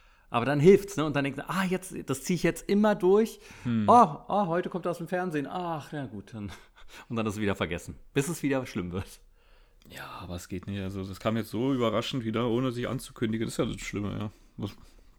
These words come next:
Speaker 1: Ah.
Speaker 2: sagt ja nicht irgendwie so, "Pass lieber auf, sonst passiert das und das."
Speaker 1: Ich glaub, du willst mir nur einen kleinen sportlichen so, äh, Vorsprung lassen.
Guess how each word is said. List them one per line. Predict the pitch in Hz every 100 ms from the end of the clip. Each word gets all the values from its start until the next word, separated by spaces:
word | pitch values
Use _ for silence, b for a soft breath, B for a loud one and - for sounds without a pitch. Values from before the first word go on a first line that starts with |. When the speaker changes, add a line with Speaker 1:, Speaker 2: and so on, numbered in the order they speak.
| -
Speaker 1:
Ah. | 117 87 -
Speaker 2:
sagt | 120 -
ja |
nicht | 127 107
irgendwie | 107 107 104 98
so, | 120
"Pass | 131 107 117
lieber | 107
auf, | 95 139 160
sonst | 117 104 - -
passiert | 123 117 131
das | 156 147
und | 143
das." | 160 - B B B B B B B B -
Speaker 1:
Ich | 131
glaub, | 127 123
du | 131 123
willst | 139 135
mir |
nur | 123
einen | 120
kleinen | 120 113 110
sportlichen | - 117 127 113 113 104 87 -
so, | - 107 98 -
äh, | 95 95 101
Vorsprung | - 127 - 98
lassen. | 87 87 107 123